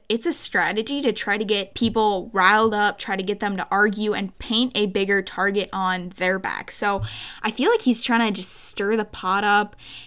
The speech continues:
and, I mean, it just escalates. We see them in each other's face, and I'm just kinda surprised at how security was involved, but not that involved. You see, if this ever happened in Big Brother, they would be eliminated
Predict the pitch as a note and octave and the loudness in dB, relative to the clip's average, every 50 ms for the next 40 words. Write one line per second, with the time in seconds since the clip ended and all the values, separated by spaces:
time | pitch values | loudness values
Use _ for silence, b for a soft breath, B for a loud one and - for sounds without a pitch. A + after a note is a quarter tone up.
0 | B - - G3 G3 G3+ G3+ G3 G3 G3 G3 F#3+ F#3 - - - - - - G3+ | B -2 0 0 0 0 0 -2 -2 -2 -4 -4 -6 -8 -10 -14 -8 -4 -2 0
1 | G#3 G#3+ G#3 G3 F#3 F#3+ G3+ - A3+ G3 F3+ - - - - - - - F#3+ F#3 | 0 0 0 0 0 0 2 2 2 2 2 2 2 0 0 -4 -4 -2 2 4
2 | F#3+ - - - - G3 F#3 F#3 F3 F3+ F#3 F#3 - - A3 G#3+ G3+ - - A3 | 6 6 6 6 2 -2 -4 -2 -2 0 2 2 2 2 2 2 4 4 4 2
3 | G#3+ G3 G3 G3 F#3+ F#3+ F#3 F3+ - - - - - - - - - - - G3+ | 0 -2 -4 -2 0 0 0 0 -2 -6 -12 -20 -20 -20 -20 -20 -16 -12 -10 -6
4 | F#3 F3+ A3 G#3+ G#3+ G#3 G#3 G3+ F#3+ F#3 F#3+ F#3+ - - A3 F3+ E3 D#3+ D#3+ D#3+ | -2 0 2 2 2 2 0 -2 -2 -4 -4 -6 -6 -6 -4 -4 -4 -6 -4 -4
5 | - - - - C4 C4 C4+ C4+ C4+ C4+ C4+ C#4 - - - B B B B B | -4 -4 0 2 4 4 6 6 4 4 4 6 6 4 4 B B B B B
6 | B - A3+ A#3+ C#4+ F#4+ A4+ - - - - - - - - - G#3 A3 D#4 F4 | B 0 0 2 2 0 -2 0 2 2 4 4 2 -2 -2 -2 0 2 2 2
7 | - A#3 - - G3+ F#3+ G3+ A3 - A3 G3 - - - G#3 G3+ G3+ G3 - - | 2 2 2 0 0 0 2 2 0 0 -2 -2 -2 0 0 0 0 -2 2 4
8 | - - - A3+ - - - - - A3 G3+ G#3+ B3 C4+ D4 D4+ D#4 C#4 B3+ A3+ | 6 6 6 4 0 -8 -8 -6 -4 -2 0 0 0 0 -2 -2 0 0 2 2
9 | A#3 G#3+ G3+ F3+ - F3+ D3 D#3+ G#3+ C4 D4+ F4 C4+ B3 A3+ A3+ A3 G3 F#3 - | 2 0 0 -2 -2 -2 0 0 0 0 -2 -4 -6 -6 -4 -2 -2 -2 -2 -4
10 | - - G3 G3+ G3 G3 C#4+ E4+ - G3 F#3 F3+ F3 G3 F#3+ G3+ G#3 - - F#3+ | -6 -4 2 4 6 6 6 4 0 -4 -6 -4 0 4 4 4 4 2 -2 -6
11 | F3+ F3 - - G2 E2+ D2 D2+ - - - G3+ A3 A#3+ - - C4 B3+ B3+ - | -6 -4 -4 -4 -2 -2 -4 -6 -8 -10 -4 0 2 4 4 4 4 4 2 0
12 | G#3 G3 - A3 C4 - E4+ F4 - F4+ D4 A#3+ A3+ F#3+ G#3 A#3+ A#3 A#3 A3+ A3 | 0 0 2 4 6 6 4 2 0 -2 0 2 2 2 2 4 4 4 4 2
13 | F#3+ G#3 G3+ G3 F#3 F#3+ F#3 E3 F3 F#3+ A3+ A#3 B3 C4+ B3 - G#3 G#3 G3+ G#3 | 2 0 -2 -2 -2 -2 -4 -2 -2 0 0 0 0 0 0 0 0 2 2 2
14 | F#3+ G3 G3+ G3 - - G#3+ G#3+ G3+ G3 G3 G3+ G3+ G#3 G#3 G#3+ G#3 G#3 G#3 G3 | 2 0 -4 -6 -6 -4 -2 -2 0 0 0 -2 -2 -2 0 0 0 0 2 2
15 | G3+ G3+ G3 - | 2 0 0 -4